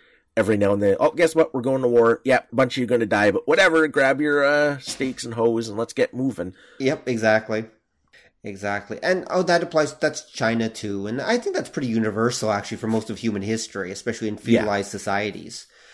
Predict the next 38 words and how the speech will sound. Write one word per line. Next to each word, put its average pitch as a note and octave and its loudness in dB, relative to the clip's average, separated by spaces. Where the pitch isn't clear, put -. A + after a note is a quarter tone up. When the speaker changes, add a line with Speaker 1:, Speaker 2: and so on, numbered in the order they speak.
Speaker 2:
where A2 2
the G#2 -6
fact A2 0
that G#2+ -4
you A2 -6
could A2 -6
suddenly A#2+ 0
get A2+ -2
plucked B2+ 2
off A#2 2
your A2+ 0
land A#2 0
and A2 -4
forced A2+ -2
to - -20
go A#2+ 4
off A2 4
in A#2+ -2
a A2+ 2
war A#2 4
that A2 -4
you G#2+ -2
know G#2+ 0
nothing A#2+ 0
about A2+ 2
and G#2+ -4
have A2 2
no A2+ 2
connection B2+ 0
with A2+ 2
and A2+ 2
don't C3 4
wanna A#2+ 4
be B2 0
there A#2 4
and A2 0
probably A#2 2
die. A#2+ 0